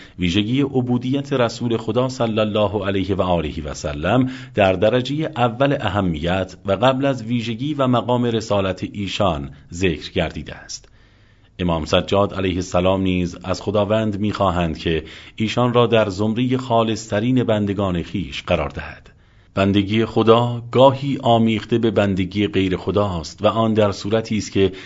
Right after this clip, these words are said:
انسان در کنار توجه به خدا به غیر خداوند نیز توجه داشته باشد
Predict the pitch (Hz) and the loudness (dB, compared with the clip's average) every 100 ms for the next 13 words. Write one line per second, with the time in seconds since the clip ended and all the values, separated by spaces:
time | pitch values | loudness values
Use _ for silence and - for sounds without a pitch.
0 | - - 135 139 160 151 131 127 123 135 | -10 0 0 2 0 2 0 2 2 2
1 | 139 127 120 113 120 120 104 95 - 92 | 0 0 0 0 0 0 0 0 0 4
2 | 104 127 127 - - 113 123 120 110 - | 6 4 -2 -10 -2 0 2 2 0 -2
3 | 110 104 101 127 123 107 107 92 104 98 | 4 4 4 -2 -2 0 -2 0 2 2
4 | 92 123 123 101 - 90 82 - 85 | 2 0 2 0 0 -2 -2 2 0